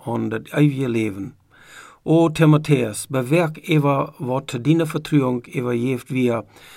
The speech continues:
en schu ongeziemlichheid, en laat je blauwbaar en stribbelarie, wat door valsche Wissenschaft genaamd is. En durch dit Bekennen zijn Wesse verwonderd van dem Glauben.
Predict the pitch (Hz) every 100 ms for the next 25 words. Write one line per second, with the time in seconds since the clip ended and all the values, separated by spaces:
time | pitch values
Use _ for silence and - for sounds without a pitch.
0 | - - 120 107 - 175 175 - - 180
1 | 160 151 - 151 147 131 127 123 - -
2 | - - 127 110 113 135 151 147 147 139
3 | 127 143 139 117 113 - - 120 - 170
4 | 151 147 131 139 120 101 - - - _
5 | 151 135 - 104 - 151 160 160 147 156
6 | 147 120 117 113 - 131 113 104 104 101
7 | - - _ - - - - 147 139 139
8 | - 180 160 165 156 175 185 107 110 127
9 | 120 113 151 156 156 147 135 180 170 160
10 | 156 147 123 113 110 98 92